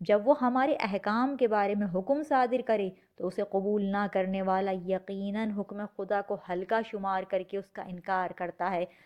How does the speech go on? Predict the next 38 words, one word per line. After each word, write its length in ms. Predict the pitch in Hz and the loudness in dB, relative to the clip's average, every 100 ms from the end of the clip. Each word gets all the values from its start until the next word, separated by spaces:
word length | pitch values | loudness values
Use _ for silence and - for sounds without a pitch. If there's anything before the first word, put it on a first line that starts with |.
| _ | _
हमारे 400 | 185 180 196 233 - | -2 2 4 4 4
अहकाम 600 | 208 202 202 226 240 240 | 0 0 2 2 2 4
से 140 | 247 | 4
रूगिरदानी 640 | 240 226 247 220 233 277 | 4 6 4 4 0 -2
शिर्क 320 | - - 240 190 | -4 0 0 2
बिल्ला 340 | 196 196 202 190 | 0 2 2 2
की 160 | 190 175 | -2 -2
हद 180 | 165 | -2
है। 140 | 160 160 _ _ _ _ _ _ _ _ _ _ _ _ _ _ - | -4 -8 _ _ _ _ _ _ _ _ _ _ _ _ _ _ -10
किसी 340 | 247 - 285 | -8 -2 -2
भी 120 | 247 208 | 0 -2
दौर 300 | 190 175 175 | -2 -4 -6
में 200 | 165 180 - | -10 -14 -8
अल्लाह 480 | 202 208 208 226 214 | -4 -2 -2 -2 -2
ने 140 | 190 - | -4 -4
इंसानों 600 | 185 185 - 190 202 190 | -6 -6 -8 -6 -6 -8
को 200 | 175 175 - | -8 -10 -8
बग़ैर 360 | 175 196 202 | -6 -4 -6
रहनुमाई 580 | 180 180 180 180 185 220 | -6 -8 -8 -8 -8 -6
और 100 | 202 | -6
रहनुमा 420 | 180 175 185 180 180 | -6 -6 -6 -6 -8
के 120 | 175 | -10
नहीं 240 | 175 214 220 | -6 -6 -6
छोड़ा 420 | 196 185 165 165 _ _ _ _ _ _ _ - | -6 -6 -6 -10 _ _ _ _ _ _ _ -2
कि 40 | 190 | 2
वो 80 | 180 | 2
अपनी 220 | 202 202 | 2 -2
मर्ज़ी 300 | 185 175 208 | 0 -2 0
से 80 | 208 | 0
जो 140 | 190 190 | 0 0
चाहें 340 | 185 190 190 | 0 0 -2
करते 320 | 185 170 185 | -4 -4 -4
रहें, 300 | 175 175 175 | -4 -4 -8
अपनी 380 | - 170 190 196 | -8 -6 -2 -2
ही 60 | 208 | -2
पैरवी 340 | 190 175 175 180 | -2 -2 -2 -4
करते 340 | 170 165 175 | -4 -2 -4
रहें। 240 | 170 165 | -4 -8